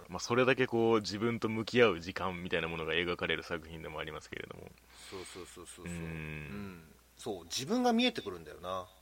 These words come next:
Speaker 1: そうそうそう。
Speaker 2: プロフィールド見てる、見てると。
Speaker 1: うんうんうん。そうそうそうそう。
Speaker 2: 自分のなんかその、経験したことだったりだとかっていうのをね、
Speaker 1: うんうん。
Speaker 2: うん。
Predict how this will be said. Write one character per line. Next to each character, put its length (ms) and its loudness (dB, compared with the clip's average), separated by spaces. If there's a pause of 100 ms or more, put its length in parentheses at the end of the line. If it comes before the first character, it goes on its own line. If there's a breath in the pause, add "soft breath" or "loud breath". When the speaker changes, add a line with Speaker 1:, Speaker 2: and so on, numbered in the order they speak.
(120)
Speaker 1:
そ 200 -8
う 60 -6
そ 60 -10
う 20 -8
そ 0 -
う。 20 -8
Speaker 2:
プ 0 -
ロ 0 -
フ 60 -6
ィ 40 -6
ー 20 -8
ル 80 -
ド 40 -10
見 80 -10
て 100 -10
る、 80 -8
見 280 -4
て 80 -4
る 280 -6
と。 100 -12
Speaker 1:
う 60 -6
ん 40 0
う 20 0
ん 40 -2
う 20 -2
ん。 380 -6
そ 180 -10
う 80 -8
そ 160 -14
う 40 -12
そ 40 -12
う 40 -12
そ 80 -10
う。 40 -10
Speaker 2:
自 80 -8
分 200 -8
の 80 -4
な 120 0
ん 60 -2
か 100 -4
そ 120 -12
の、 300 -6 (460 loud breath)
経 200 -2
験 360 -6 (240)
し 100 -8
た 120 2
こ 120 -4
と 100 -16
だ 100 -4
っ 100 -8
た 100 -10
り 60 -12
だ 80 -16
と 80 -20
か 60 -20
っ 20 -10
て 60 -6
い 40 -2
う 280 -2
の 60 -10
を 40 -18
ね、 160 -18
Speaker 1:
う 40 -4
ん 20 -2
う 40 -2
ん。 20 -2
Speaker 2:
う 40 -2
ん。 260 -6